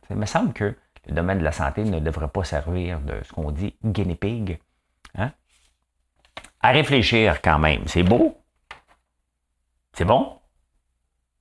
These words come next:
Tu es parti. Et pourtant, tu es encore ici. Hey, ceux qui capotent ces chansons, là, ils n'ont eu pour leur argent ce matin. Eh bien voilà comment j'ai vu l'actualité en ce jeudi trente septembre. Merci d'être là.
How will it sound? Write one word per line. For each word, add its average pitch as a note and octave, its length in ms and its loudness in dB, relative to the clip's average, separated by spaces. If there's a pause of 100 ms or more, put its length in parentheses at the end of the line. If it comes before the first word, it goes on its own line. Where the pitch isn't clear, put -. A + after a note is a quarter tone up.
(320)
Tu D3 300 4
es C#3 80 6
parti. F3 600 -2 (880)
Et C#3+ 100 4
pourtant, F3+ 540 -2 (580)
tu B2+ 160 2
es E3 120 2
encore G3 600 2
ici. A#3 720 -4 (380)
Hey, E2+ 140 -4
ceux - 160 -8
qui - 120 -10
capotent E2+ 320 -4
ces D#2 140 -6
chansons, D#2 420 -6
là, D#2+ 120 -4
ils D#2+ 60 -4
n'ont D#2+ 160 -4
eu D#2 60 -6
pour F2+ 80 -4
leur D2 140 -2
argent D2 300 -2
ce - 100 -12
matin. - 220 -6 (640)
Eh B2+ 140 4
bien A2+ 200 4
voilà F2+ 460 2
comment E2+ 200 -2
j'ai D#2+ 100 -2
vu E2 120 -2
l'actualité F2 760 -4
en E2+ 60 -4
ce D#2+ 200 -6
jeudi F2 520 -4
trente E2+ 280 -4
septembre. B2 460 -6 (320)
Merci - 300 -6
d'être D2 220 -4
là. G#2 100 -2